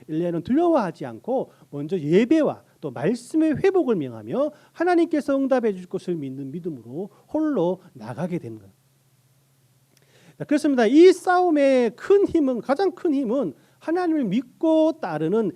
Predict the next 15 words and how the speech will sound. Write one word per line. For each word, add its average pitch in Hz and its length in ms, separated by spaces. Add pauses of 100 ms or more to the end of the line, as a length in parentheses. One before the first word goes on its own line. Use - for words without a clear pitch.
(140)
믿음의 277 500
행동, 302 520
믿음과 269 340
행동에 339 440
있다는 135 340
것을 233 340 (200)
성경은 190 360
우리에게 139 240
말하고 120 320
있어요. - 180 (360)
엘리야는 302 360
하나님만을 311 540
섬기겠다는 254 760
믿음이 269 340
있었고 196 480